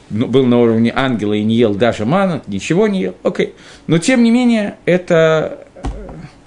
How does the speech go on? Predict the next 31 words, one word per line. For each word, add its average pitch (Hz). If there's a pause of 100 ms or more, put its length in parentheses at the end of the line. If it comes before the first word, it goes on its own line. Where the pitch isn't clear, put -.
(340)
некий 135
намек 165 (380)
на 120
то, -
что -
существует 127
какая-то 113
еда, 143
которая 123 (360)
своими 131
корнями 156
упирается 131
в 95
духовность, 127
исходящую 104
от -
Всевышнего. - (260)
Окей, 147
пока 123
достаточно -
на -
эту -
тему. - (400)
Теперь 247
разберем 190
вообще 180
вопрос, 165
связанный 139
с -
едой. 104 (1500)
Э, 120